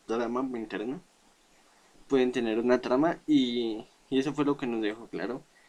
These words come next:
En una de mis sagas favoritas de, ya no solo Naruto chiquito, sino de toda la serie, que es la, es la misma que hablé hace un momento, la saga de Zabuza. Eh,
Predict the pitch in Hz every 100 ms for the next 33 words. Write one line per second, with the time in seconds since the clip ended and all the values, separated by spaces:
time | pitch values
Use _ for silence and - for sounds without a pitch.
0 | _ _ 117 123 131 139 120 117 123 127
1 | 113 104 135 131 117 101 101 113 127 127
2 | 127 123 98 - 127 - - - - 107
3 | 101 87 117 117 104 107 135 - 101 95
4 | 95 95 101 - - - _ 113 101 92
5 | 92 - _ 113 107 98 104 110 117 -
6 | 98 92 98 95 - 113 113 110 101 104
7 | 143 - 117 - 98 104 98 - - 98
8 | 110 135 - _ _ _ - _ _ _
9 | _ _ _ _ _ _ _ - 110 95
10 | 92 90 92 -